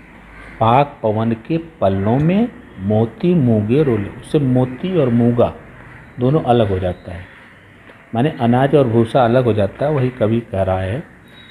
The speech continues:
कि पवन के द्वारा, हवा के झोंकों के द्वारा हमको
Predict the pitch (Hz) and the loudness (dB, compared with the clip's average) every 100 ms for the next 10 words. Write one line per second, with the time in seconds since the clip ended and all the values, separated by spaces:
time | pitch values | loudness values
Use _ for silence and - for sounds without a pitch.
0 | - - - 143 208 - - - - - | -20 -20 -6 -4 -4 -10 -20 -20 -20 -20
1 | - - - - - 117 151 160 127 101 | -20 -20 -20 -8 0 4 4 2 0 0
2 | 95 87 76 - - 104 120 120 107 87 | 0 -2 -8 -18 -10 -4 -2 -2 -4 -6
3 | 104 110 127 117 98 92 98 107 120 - | -6 -6 -10 -10 -8 0 0 0 -4 -16
4 | - - - - - 104 101 - 131 | -20 -20 -20 -20 -10 -6 -6 -4 -6